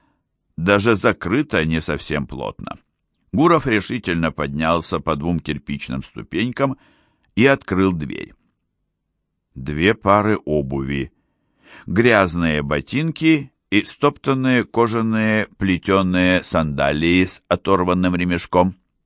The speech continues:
Половичок у двери сбит в сторону, вешалка оторвана и висит на одном гвозде.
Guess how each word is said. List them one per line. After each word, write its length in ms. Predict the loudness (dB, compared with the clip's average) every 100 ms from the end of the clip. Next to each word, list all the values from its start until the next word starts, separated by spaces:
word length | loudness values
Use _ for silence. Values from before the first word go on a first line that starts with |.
| _ _ _ _
Половичок 720 | 2 4 2 -2 0 0 0
у 80 | -2
двери 600 | 0 2 4 4 2 -2 -12
сбит 380 | -6 -2 -2
в 80 | -4
сторону, 600 | -2 2 2 2 0 -2 _ _ _ _ -20 -4
вешалка 640 | 4 4 4 2 2 2 0
оторвана 560 | 2 0 2 0 0
и 180 | 0 -2
висит 540 | -2 -4 -2 -2 -2 _
на 220 | 0 0
одном 360 | 0 -2 -2 0
гвозде. 520 | 0 0 -2 -12